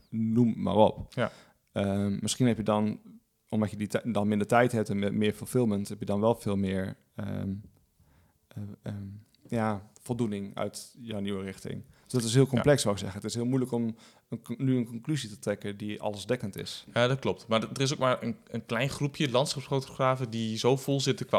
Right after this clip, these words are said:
Speaker 2: opdrachten, dat ze dat op die manier
Speaker 1: Ik bedoel,
Speaker 2: kunnen
Speaker 1: dat
Speaker 2: doen.
Speaker 1: hypothetisch, hoor. Ik,
Speaker 2: Ja,
Speaker 1: ik,
Speaker 2: nee,
Speaker 1: ik,
Speaker 2: maar
Speaker 1: ik
Speaker 2: nee,
Speaker 1: zeg,
Speaker 2: maar dat is,
Speaker 1: ja.
Speaker 2: dat is een, een, wel een logisch iets.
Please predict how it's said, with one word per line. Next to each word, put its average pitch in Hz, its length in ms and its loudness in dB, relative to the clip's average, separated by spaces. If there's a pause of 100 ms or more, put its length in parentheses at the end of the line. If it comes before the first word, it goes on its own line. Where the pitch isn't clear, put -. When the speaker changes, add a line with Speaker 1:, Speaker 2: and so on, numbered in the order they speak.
Speaker 2:
opdrachten, 135 600 0 (280)
dat 113 140 -4
ze - 80 -2
dat 113 180 2
op 104 120 -4
die 110 120 0
manier 107 340 2
Speaker 1:
Ik 104 80 -4 (280)
bedoel, 131 220 0
Speaker 2:
kunnen 113 120 6
Speaker 1:
dat 110 120 2
Speaker 2:
doen. 104 100 4
Speaker 1:
hypothetisch, 107 300 0
hoor. 104 240 -4 (100)
Ik, 139 100 -2
Speaker 2:
Ja, 123 120 10
Speaker 1:
ik, - 100 2
Speaker 2:
nee, 147 140 6
Speaker 1:
ik, 160 60 6
Speaker 2:
maar 151 120 8
Speaker 1:
ik 143 40 4
Speaker 2:
nee, 143 80 -2
Speaker 1:
zeg, 147 100 8
Speaker 2:
maar 147 100 4
dat 139 100 4
is, 110 60 8 (180)
Speaker 1:
ja. 139 80 -6
Speaker 2:
dat 135 140 2
is 135 100 0
een, 131 240 0
een, 127 180 0
wel 127 140 2
een 123 60 2
logisch 127 360 4
iets. 131 280 -2